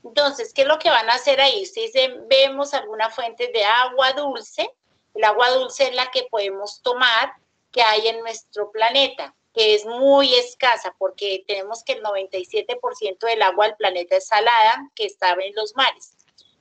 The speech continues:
Entonces, el agua dulce es escasa, y entonces por eso es que la debemos cuidar tanto. Escribe el nombre que corresponde debajo de cada dibujo en inglés. Traduce las palabras a español y estudia el vocabulario. Entonces, vamos a estudiar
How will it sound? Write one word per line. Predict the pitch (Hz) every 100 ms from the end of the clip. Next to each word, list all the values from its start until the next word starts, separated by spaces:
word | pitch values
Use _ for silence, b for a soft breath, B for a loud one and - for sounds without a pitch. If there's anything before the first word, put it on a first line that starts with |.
| -
Entonces, | 220 247 262
el |
agua | 262 233 254 254
dulce | 277 262 - 277 269 -
es | 214 -
escasa, | - 233 _ 269 226 190 156 143 - _ -
y | 233
entonces | 214 - 220 220 - 240
por | 240 214
eso | -
es |
que | 226
la | 240 226
debemos | 185 180 -
cuidar | - 196 170 -
tanto. | 214 185 156 _ _ _ _ _ -
Escribe | 247 247 285 277 285 302
el | 285
nombre | 277 269 269 277
que | 277 269
corresponde | 240 214 196 - 254 254 285
debajo | 247 196 196 240
de | 233
cada | 233 208 196
dibujo | 233 220 190 208 214
en | 214
inglés. | 220 233 269 233 - _ _ -
Traduce | 233 226 226 247 247
las | 262 -
palabras | 226 202 202 208 226
a | 247
español | 240 - 277 269 269 269 -
y | 226
estudia | 214 226 208 196
el |
vocabulario. | 190 214 - 233 254 285 311 247 185
Entonces, | 202
vamos | - 190 196
a | 233
estudiar | 233 240 214 202